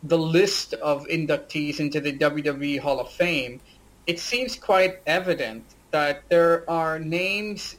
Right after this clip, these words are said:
in there, uh, that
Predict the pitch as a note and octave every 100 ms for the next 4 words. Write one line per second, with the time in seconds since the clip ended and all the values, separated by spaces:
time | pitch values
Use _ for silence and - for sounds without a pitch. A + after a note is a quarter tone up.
0 | - F#3+ G#3+ D#3+ C3+ A#2+ A2+ C#3 E3 _
1 | _ _ _ _ _ _ _ C#3+ C#3+ C#3
2 | C#3 C3+ - - - D3+ - F3 E3+ E3
3 | E3